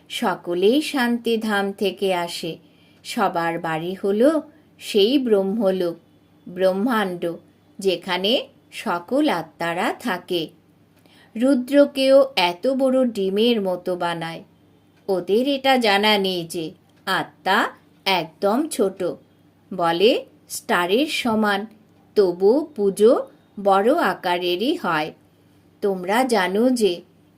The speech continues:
এত ছোট বিন্দুর তো পূজা হতে পারে না, তবে পূজা কাকে করবে? তাই বড় বানিয়ে আবার পূজা করে, দুধ ঢালে।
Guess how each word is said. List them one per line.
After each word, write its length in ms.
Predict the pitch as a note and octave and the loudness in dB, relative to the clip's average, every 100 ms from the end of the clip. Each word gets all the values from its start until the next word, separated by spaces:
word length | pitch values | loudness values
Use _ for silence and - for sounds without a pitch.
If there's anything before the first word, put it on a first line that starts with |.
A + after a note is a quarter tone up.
| - | 2
এত 300 | A#3+ A#3 C#4+ | 2 2 0
ছোট 520 | E4 E4 B3 A3 A3+ | 0 0 -2 0 4
বিন্দুর 640 | B3+ A#3 F#3+ F#3 F3+ F3+ F3+ - | 4 4 0 -2 -6 -6 -6 0
তো 160 | C4+ | 0
পূজা 440 | D4 G#3+ F3 A3 D#4+ | 0 -6 -6 -2 -2
হতে 360 | B3+ G#3 F#3+ | -2 -2 -2
পারে 360 | F#3+ F3+ F3 F3+ | -2 -2 -2 -2
না, 380 | G3+ C#4+ C#4+ - _ _ _ _ | 0 0 -2 -8 _ _ _ _
তবে 360 | - C4+ C4 C4+ C4+ | 2 4 4 0 -2
পূজা 360 | G#3 F3 F3 D#3+ | -4 -2 -4 -6
কাকে 440 | F3+ E3 E3 A3+ | -6 -8 -2 -2
করবে? 540 | A#3 B3+ B3+ B3 C#4+ A#4+ _ _ _ _ D3 | 2 2 2 4 4 2 _ _ _ _ -6
তাই 340 | F3+ F#3 B3+ A#4+ - _ - | 0 4 4 2 -4 _ -6
বড় 360 | F#3+ G3 A#3 D4 | 2 4 4 2
বানিয়ে 640 | G3+ F3 F3 G3 A#3+ A#4 - _ _ | 2 -2 -2 2 2 0 -6 _ _
আবার 480 | - F#3 F#3+ A3 F4 | 0 0 2 0 0
পূজা 400 | - A3 F#3+ F3+ | -2 -2 0 0
করে, 460 | E3+ F3 F3 E3+ D#3+ _ _ _ - | 0 -2 0 -2 -8 _ _ _ -10
দুধ 420 | A3 B3 B3 A3+ - | -4 0 0 -2 -2
ঢালে। 440 | A#3+ A3+ A3+ A3 | 2 4 4 4